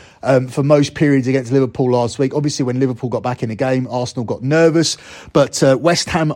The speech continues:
aren't Liverpool, and, uh, they are probably looking ahead a little bit, although they shouldn't, because they're far from safe, to the second leg of the Europa Conference League, because they did not get the job done against Genk. The, the tie is evenly balanced at one one.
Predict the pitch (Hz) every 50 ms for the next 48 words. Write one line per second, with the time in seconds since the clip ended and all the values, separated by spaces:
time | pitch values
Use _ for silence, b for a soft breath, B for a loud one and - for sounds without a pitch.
0 | - 147 151 151 151 139 - 135 139 147 156 147 143 139 - - 135 123 123 123
1 | 117 - - 135 135 131 131 127 113 135 131 117 143 147 156 156 160 156 - 170
2 | 143 131 139 135 139 151 151 - - 147 135 123 113 - 160 143 135 131 131 135
3 | 110 117 113 127 117 - - 139 139 135 135 135 123 120 117 - - - 165 135
4 | 120 113 113 120 120 120 - - - 147 139 139 - 131 123 120 - - 147 139
5 | 131 - - - - - - - - - - 196 175 151 143 - - 185 160 147
6 | - 156 143 147 143 127 139 113 135 131 131 131 139 131 127 - 131 - - 151
7 | 139 123 120 127 - 139 131 120 123 120 - 123 - 131 113 - 151 143 151 139
8 | 110 135 113 90 120 110 - 131 117 - 143 131 123 120 107 117 104 95 - -
9 | _ - 139 131 135 131 117 - - - - 127 123 123 120 120 110 - 117 -
10 | - 165 147 139 131 123 127 135 120 123 120 117 113 - 135 127 123 113 110 -
11 | 127 90 113 117 127 127 120 120 117 123 131 139 143 156 B